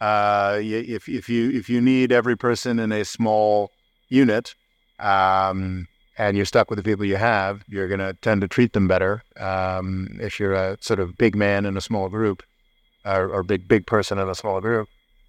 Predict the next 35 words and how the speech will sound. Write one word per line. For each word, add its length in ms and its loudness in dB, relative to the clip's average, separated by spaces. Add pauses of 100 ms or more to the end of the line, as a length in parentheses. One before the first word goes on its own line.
(140)
Uh, 240 4
whereas 420 2
if 200 -2
you 240 0
get 240 2
to 100 0
the 80 -6
scale 360 0
of 100 -4
thousands, 760 -2 (260)
make 220 2
hundreds 480 0
happy 500 2
to 80 0
make 280 -2
the 200 2
rest 260 0
of 60 -4
the 80 0
thousands, 840 -2
uh, 680 -4
absolutely 400 0
miserable 500 2
and 220 -2
make 180 -2
yourself 320 -2
happiest 400 -2
of 80 -4
all. 320 -4 (540)
Uh, 420 2
it's 160 -8
a 320 -4
human, 400 2
human 320 6
condition, 460 0